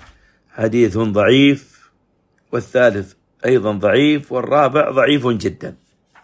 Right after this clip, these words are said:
لكن الأدلة على وجوب صدقة الفطر كثيرة غير هذه الأحاديث. والحديث الأول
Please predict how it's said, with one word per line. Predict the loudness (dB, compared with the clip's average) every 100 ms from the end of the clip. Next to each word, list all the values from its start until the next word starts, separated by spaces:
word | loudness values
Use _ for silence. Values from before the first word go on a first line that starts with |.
| _ _ -20 -20 _ _ _ _ _ _ _ -2
لكن | -2 0 -4 -6
الأدلة | -6 -4 -2 0 0
على | -2 -2 -4 -2
وجوب | -4 -4 0 0 0
صدقة | -4 -4 -4 -6
الفطر | -8 -8 -12 -12 -2
كثيرة | 0 2 4 2 -2 -8 _ _ _ _ _ -20 _ _ _ _ _ _ _ 0
غير | 2 2
هذه | 0 0
الأحاديث. | -2 -2 -2 -4 -16 _ -20 -20 -20 _ _ _ _ _ _ _ _ _
والحديث | -8 0 2 2
الأول | 2 0 2 0